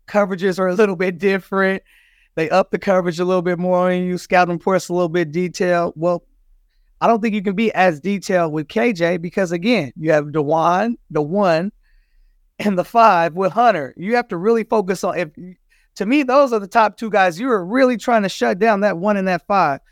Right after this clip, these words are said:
which leaves K J again in that, in that area. Like, well, guys should be scouting me differently. If K J's on a different team,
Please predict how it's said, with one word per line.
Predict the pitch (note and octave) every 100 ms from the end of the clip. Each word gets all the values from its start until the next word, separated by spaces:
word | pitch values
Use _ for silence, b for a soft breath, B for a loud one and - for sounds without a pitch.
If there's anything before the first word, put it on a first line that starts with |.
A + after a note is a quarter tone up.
| _ _
which | E3 D#3
leaves | G3+ G3+ -
K | - G#3+ F#3
J | E3 E3
again | E3 E3+ F#3+ E3
in | F3+ F#3+
that, | G3 G3 -
in | F#3+ G3+
that | G#3 G3+
area. | G#3+ G#3+ F3
Like, | D#3+ E3 C3+
well, | C#3+ A#3 - - _ _ _ _ _
guys | - -
should | - G#3+
be | G#3
scouting | - G3 F3+ F#3
me | G#3+
differently. | D#3 G3+ - D3+
If | -
K | B3+
J's | B3 A3+
on | A3 F#3+
a |
different | E3 G3 F#3+ E3
team, | F#3+ F#3 F#3